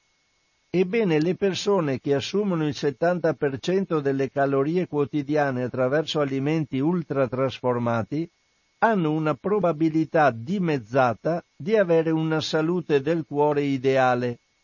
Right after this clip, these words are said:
rispetto a chi si limita a un consumo del quaranta per cento. I nutrizionisti e i cardiologi dei C D C sono giunti a dimostrare l'effetto degli alimenti ultratrasformati sulla salute,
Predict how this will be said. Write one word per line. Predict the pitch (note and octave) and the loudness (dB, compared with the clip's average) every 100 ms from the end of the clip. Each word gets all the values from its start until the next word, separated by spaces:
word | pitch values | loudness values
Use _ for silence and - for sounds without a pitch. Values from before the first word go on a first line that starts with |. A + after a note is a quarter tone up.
| _ | _
rispetto | E3 A#3 G#3 G#3+ F3 B2 C#3 | -6 -6 -4 2 2 2 -2
a | |
chi | C3+ F#3+ | -2 -4
si | - F#3 | -4 -2
limita | F3+ F3+ D#3+ C3+ C3+ | -2 -2 -2 -2 0
a | C#3+ | 0
un | D#3 | 0
consumo | G3+ G#3 G3+ D3 C3 B2+ | 0 -2 -2 -4 -4 -2
del | A#2 A2+ | -2 -4
quaranta | - B2+ B2+ B2+ A#2+ | 0 2 2 0 -2
per | G2+ A#2+ A2 | -2 -4 -4
cento. | - B2 A#2 B2 A2+ - _ _ _ _ _ _ _ _ _ _ _ _ _ _ _ - | -2 -2 -2 -2 -4 -8 _ _ _ _ _ _ _ _ _ _ _ _ _ _ _ -6
I | A#3 | -2
nutrizionisti | A3+ F#3+ F3+ F3+ - E3+ D#3+ D#3+ D3 - C#3+ D3+ - | 0 0 0 0 2 0 2 2 -2 -2 -4 -4 -4
e | C#3+ D#3 | 0 0
i | D#3 | 2
cardiologi | D#3 C#3+ C3+ F3 F3 D3+ B2+ A2 B2 A#2+ - | 0 0 0 2 2 2 0 -2 -4 -4 -6
dei | B2 C#3+ B2+ | -4 -2 -2
C | - D#3 | -2 -2
D | C3 | -2
C | A2 - A#2+ A#2+ - _ _ _ | -6 -6 -6 -8 -12 _ _ _
sono | - G#3 A3+ A3 | -6 -2 0 0
giunti | F3+ F#3+ D3+ D3 | 2 0 2 0
a | |
dimostrare | C#3+ E3 E3+ E3+ - D#3 C#3 C3 | 0 0 0 -4 -2 0 2 2
l'effetto | C#3 D3+ - E3 D#3+ D3 | 0 0 0 0 2 0
degli | C3+ C#3 C#3 | 0 0 0
alimenti | C#3+ D3+ D#3+ E3+ - | 0 0 0 0 0
ultratrasformati | D3 E3+ D3+ C#3 B2+ C#3 C3 - C3+ B2+ C3 C3 C3 | 0 0 0 -4 -2 -2 -2 -2 -2 2 0 0 -4
sulla | A#2 C#3+ C3+ B2+ | -6 -4 0 0
salute, | C3+ B2+ C#3 A2+ B2 | 0 0 -2 -2 -4